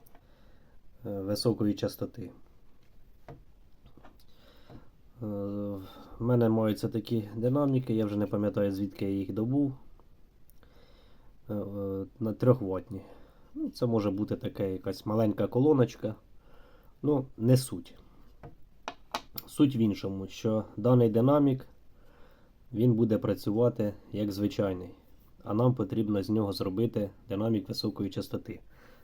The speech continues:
Так звані твітери, пищалки, які вбудовуються у фронтальній частині автомобіля. Ну і як це зробити? Це можна зробити з допомогою звичайного конденсатора.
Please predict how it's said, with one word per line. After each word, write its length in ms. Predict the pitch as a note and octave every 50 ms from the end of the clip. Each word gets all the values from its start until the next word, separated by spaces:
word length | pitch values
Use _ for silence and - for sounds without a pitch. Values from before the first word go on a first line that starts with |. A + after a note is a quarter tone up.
| - -
Так 160 | - G#2 G2
звані 480 | G2 G#2 G#2+ G#2+ G#2 G2+ G2+ F#2+ F#2 F#2 - - - - - - - - - -
твітери, 580 | - A2+ C#3 C#3+ C3+ - A#2+ A#2+ A#2 A2+ A2 - - - - -
пищалки, 640 | - G#2 G2 - - B2+ C3 C3+ C3 B2+ - A2 G#2 G2+ - - - - B2
які 260 | B2 A#2 - A#2 G#2+
вбудовуються 720 | G2 G2 F#2+ G2 G#2+ A#2 A2+ A2 G#2 F#2+ - - G2+ G2 - - - - - - - - - - - - - - - -
у 120 | G2+ G2
фронтальній 560 | - - A2 G#2+ G2+ G2 A2+ A2+ A2 G#2 G2+
частині 420 | G2 - G2 - - A2+ G#2 G2 F#2+
автомобіля. 600 | F2 - - F#2+ G2 F#2 F2 F#2+ F2+ E2+ G2 F#2+ - - - - - - - - - - - - - - - - - - - - - - - - - - - C3
Ну 180 | C#3+ C#3+ C#3 C#3 -
і 320 | A#2 A#2+ B2 B2 B2 B2 - - - - - - - - - - - - - - - -
як 220 | A2+ A#2+ B2 B2+ -
це 100 | B2 A2
зробити? 520 | G#2 G#2+ G#2+ F#2+ F2+ F#2 F2 - - G2 -
Це 160 | - - C3+
можна 300 | C3+ B2+ B2 G#2+ G#2 G2
зробити 440 | F#2 F#2+ G2 F#2+ A2 B2 B2 - G#2
з 60 | F#2
допомогою 720 | F2+ G2 F2 - G2 G2+ A2+ B2+ B2+ A2+ A2 G#2+ G#2+ G#2 G#2 - - -
звичайного 640 | F#2 F#2+ G2 F#2+ - - A2+ A2+ A#2 A2 G#2 G2
конденсатора. 720 | F#2+ - G2+ F#2 G2 G2 F#2+ - - F2+ F2 - - -